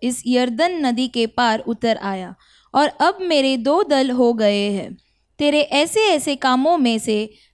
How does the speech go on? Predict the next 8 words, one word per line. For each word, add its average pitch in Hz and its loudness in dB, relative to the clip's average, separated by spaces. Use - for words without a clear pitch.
मैं 262 2
एक - -4
के 359 2
भी 254 2
योग्य 240 2
तो 240 0
नहीं 233 2
हूँ। 196 -6